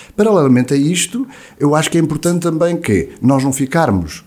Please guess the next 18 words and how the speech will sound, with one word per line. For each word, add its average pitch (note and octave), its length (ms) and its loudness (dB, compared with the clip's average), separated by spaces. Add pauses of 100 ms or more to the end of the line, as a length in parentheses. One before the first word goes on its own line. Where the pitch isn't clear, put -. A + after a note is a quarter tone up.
(160)
no A#2+ 180 2
município B2+ 520 2
à C3+ 60 0
espera C#3 280 -2
que C#3 80 -6
as C3+ 120 -4
empresas C3 360 -2
venham C#3 200 0
bater C#3+ 240 -2
à C#3+ 80 -2
porta D3+ 340 -4
para D3+ 160 0
investir. D3 300 0
Nós C4 200 2
temos D#3 380 0
que - 100 -14
ser G#2+ 260 -2
proativos. G2+ 840 -4